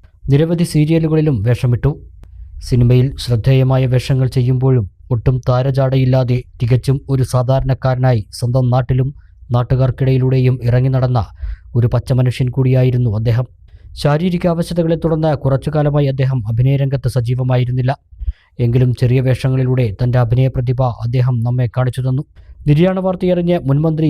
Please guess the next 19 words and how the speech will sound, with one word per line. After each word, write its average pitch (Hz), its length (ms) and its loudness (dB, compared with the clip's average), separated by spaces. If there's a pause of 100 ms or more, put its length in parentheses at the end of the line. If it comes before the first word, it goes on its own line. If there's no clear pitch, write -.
(100)
എ 131 120 -2
കെ 156 140 0
ബാലൻ, 147 200 0 (400)
എം 127 120 2
എൽ 143 60 2 (100)
എമാരായ 143 280 2 (100)
പി 135 160 0
മമ്മിക്കുട്ടി, 143 460 0 (140)
മുഹമ്മദ് 135 340 0
മുഹസിൻ, 143 260 -2 (200)
കെ 139 180 0
പ്രേംകുമാർ, 139 540 -2 (180)
മുൻ 123 100 2 (120)
എം 139 100 0
എൽ 139 160 2
എ - 20 2 (160)
എം 135 120 2
ഹംസ 139 200 -4 (680)
തുടങ്ങിയവരും 131 500 2